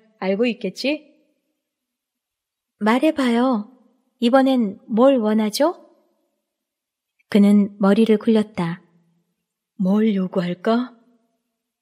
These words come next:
Speaker 1: 이 여잔 뭐든 내놓을 태세로군.
Speaker 2: 그의 눈이 여자의 전신을 재빨리 훑어내렸다.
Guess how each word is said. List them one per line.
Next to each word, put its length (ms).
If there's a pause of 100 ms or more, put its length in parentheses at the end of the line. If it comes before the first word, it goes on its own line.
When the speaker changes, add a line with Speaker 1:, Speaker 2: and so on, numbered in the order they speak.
(140)
Speaker 1:
이 40
여잔 560
뭐든 340
내놓을 380
태세로군. 680 (1300)
Speaker 2:
그의 400
눈이 540 (360)
여자의 380
전신을 800
재빨리 520
훑어내렸다. 840